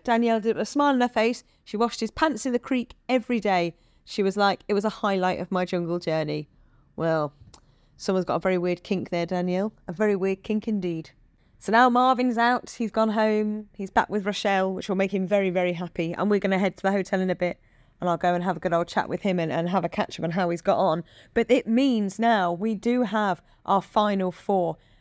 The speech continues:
Nigel, Josie, Tony and Sam. Ah, it's brilliant. And I cou-, I couldn't put it, I will, actually, do you know what? I'll tell you now.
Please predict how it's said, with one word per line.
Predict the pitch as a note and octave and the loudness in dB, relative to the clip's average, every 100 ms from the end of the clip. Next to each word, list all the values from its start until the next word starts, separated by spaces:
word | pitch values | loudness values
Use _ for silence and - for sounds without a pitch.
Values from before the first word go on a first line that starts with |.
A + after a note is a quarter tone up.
| _ | _
Nigel, | F3+ A3+ B3 A#3 - F3 D#3+ - | 2 4 4 2 -2 -4 -4 -4
Josie, | A3+ A3+ A3 - E3 | 0 2 0 -6 -8
Tony | - - A3 A3 G3 | -6 0 2 2 -2
and | F3+ F#3+ | -4 -6
Sam. | - A3+ G#3 F3 C#3 D#3+ _ _ _ | -6 -2 -2 -2 -6 -10 _ _ _
Ah, | G#3 | 0
it's | A3 - | 0 2
brilliant. | A3+ G3 B2 - - - _ _ _ | 2 2 -2 -10 -18 -20 _ _ _
And | G3 G3+ | 2 2
I | |
cou-, | G3 A3+ | 4 2
I | C#3+ G3 | 2 0
couldn't | A#3 G#3+ | -2 0
put | G#3 | 2
it, | |
I | F3 | 2
will, | G3 | 2
actually, | G#3+ C4+ F#3+ F#3+ | 2 0 -2 -2
do | |
you | A3+ | 2
know | F#3 | 2
what? | |
I'll | G3 | 0
tell | C4 | 0
you | B3+ | 0
now. | G#3+ E3+ E3 | 0 0 -2